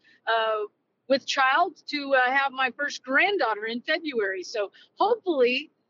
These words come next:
those grandchildren carry on the tradition of music. They love music, so, uh, or Titus does. He,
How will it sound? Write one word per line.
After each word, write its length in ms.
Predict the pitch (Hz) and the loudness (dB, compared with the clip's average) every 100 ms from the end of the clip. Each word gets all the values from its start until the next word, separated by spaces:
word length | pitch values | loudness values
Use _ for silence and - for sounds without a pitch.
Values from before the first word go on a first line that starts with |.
| _ _ | _ _
those 200 | 269 262 | 0 0
grandchildren 680 | 247 302 381 339 285 247 240 | 0 0 0 0 0 0 -4
carry 360 | - 285 269 | -4 -2 0
on 120 | 254 240 | 0 -2
the 80 | |
tradition 440 | 226 247 247 240 233 | -6 -8 -8 -8 -10
of 60 | 220 | -12
music. 240 | 233 - 269 | -12 -2 0
They 100 | 320 | 2
love 300 | 294 294 240 | 2 2 0
music, 360 | 277 311 302 - | -6 -10 -10 -14
so, 320 | - 247 226 - _ _ - | -2 0 0 -4 _ _ -6
uh, 200 | 226 214 208 _ _ | -4 -2 -6 _ _
or 140 | 208 196 | -8 -2
Titus 420 | 302 330 285 - | 0 0 -2 -2
does. 300 | 247 240 254 | 0 2 0
He, 180 | 285 | -8